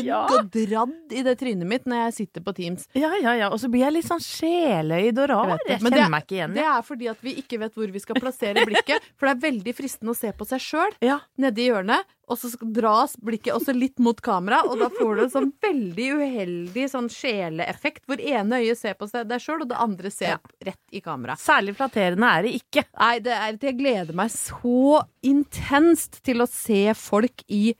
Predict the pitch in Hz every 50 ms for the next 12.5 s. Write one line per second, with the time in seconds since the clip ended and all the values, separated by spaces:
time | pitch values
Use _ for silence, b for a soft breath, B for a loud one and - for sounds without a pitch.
0 | _ _ - 240 233 220 185 156 147 151 156 170 190 202 190 165 143 160 175 b
1 | b b b b b b - 202 214 196 - 240 262 226 - 277 311 370 - -
2 | 196 208 240 - - 196 180 170 175 190 208 - - 247 247 247 233 - 220 233
3 | 254 240 220 277 269 254 196 165 160 160 160 180 180 175 180 - _ - 285 269
4 | - 208 208 233 233 262 233 220 220 - 277 - - - - 330 440 466 311 196
5 | 170 - 180 185 190 214 214 - _ - 233 226 226 226 220 226 226 226 226 226
6 | 220 202 196 - - 233 208 202 202 247 254 - 233 202 185 202 226 262 262 -
7 | - - 196 170 160 165 - - - 359 339 320 320 330 339 349 349 330 - 196
8 | 185 170 147 143 151 175 196 - 247 247 262 262 240 269 254 240 - 269 269 262
9 | 262 262 330 381 302 170 156 151 165 175 - 233 233 - 269 254 262 262 247 -
10 | - 170 165 160 160 - - 359 370 311 349 403 247 - 285 240 277 247 220 196
11 | 214 208 208 226 254 262 b b b b b b b - 233 254 - - - -
12 | 220 202 - - _ _ - 254 262